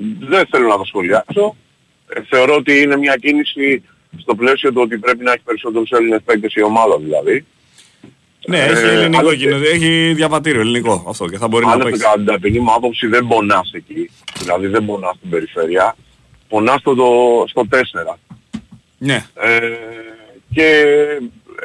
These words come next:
Speaker 1: ένα τελευταίο που θα ήθελα να αναφέρω είναι ότι, ε,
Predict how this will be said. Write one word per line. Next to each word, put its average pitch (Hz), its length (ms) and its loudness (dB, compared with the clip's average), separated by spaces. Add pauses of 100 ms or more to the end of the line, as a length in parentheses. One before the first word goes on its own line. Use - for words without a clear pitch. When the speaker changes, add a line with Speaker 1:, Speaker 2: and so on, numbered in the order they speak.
(300)
Speaker 1:
ένα 143 640 2
τελευταίο 123 480 2
που 107 340 0
θα 127 120 -4
ήθελα 98 440 2
να 90 80 -4
αναφέρω 127 640 0 (160)
είναι 160 140 0
ότι, 135 280 -2 (1300)
ε, 107 500 2